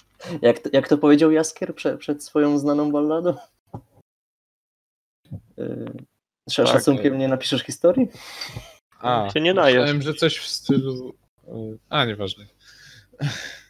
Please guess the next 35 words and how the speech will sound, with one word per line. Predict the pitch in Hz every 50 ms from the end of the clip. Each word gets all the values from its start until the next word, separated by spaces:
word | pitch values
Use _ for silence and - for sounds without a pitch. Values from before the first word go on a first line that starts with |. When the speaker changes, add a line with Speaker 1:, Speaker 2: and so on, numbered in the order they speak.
| _ _ _ _ _ _ _ _ _ _ _ _ _ _ _ _ - - - - _ _ _ _ _ _ _ _
Speaker 3:
Swoją | - - 139 131 131
drogą | 131 117 110 107
Speaker 1:
No. | 104
Speaker 3:
w | 104
ogóle | 110 127 123 123
nie | 123 120
wspomnieliśmy | - - - 131 127 131 127 127 123 - - 120 120
o | 120
tym, | - 120 117 110
że | 107 117 110 98 - _
Jaskier | - 104 110 - - 120 110
jest | 107 - -
fajnie | - - 101 107 104 104 101
napisaną | 101 101 101 - - 107 98 98 95
postacią | - _ - - - 107 - - 104 101
w | 98 -
Wiedźminie, | - 95 - - 98 98 147 160 - _
ale | - - 175 143 123 117
Speaker 2:
Bo | 135 151 151 156
Speaker 3:
to | 143
Speaker 2:
o | 135
Speaker 3:
chyba | 151 120
Speaker 2:
tym | 180 180
nie | 202 -
Speaker 3:
wszyscy, | 131 117 - 151
Speaker 2:
trzeba | 139 135 123
Speaker 3:
którzy | 123 123 113 120
Speaker 2:
mówić, | 120 117 120
bo | 117
Speaker 3:
oglądali | 120 139 123 113 110 127
Speaker 2:
wszyscy | 110 107 185
o | 165 -
tym | - 180 180
Speaker 3:
Tak. | - 190
Speaker 2:
wiedzą. | 180 143 117 127 127 127